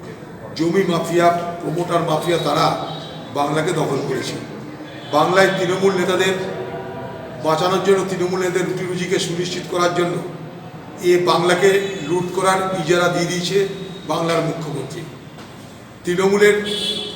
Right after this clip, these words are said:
সাধারণ কর্মীরা, সাধারণ সমর্থকরা, তারা তৃণমূলকে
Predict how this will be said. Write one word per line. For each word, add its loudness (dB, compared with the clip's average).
সাধারণ 2
কর্মীরা, 0
সাধারণ 0
সমর্থকরা, 0
তারা 4
তৃণমূলকে 0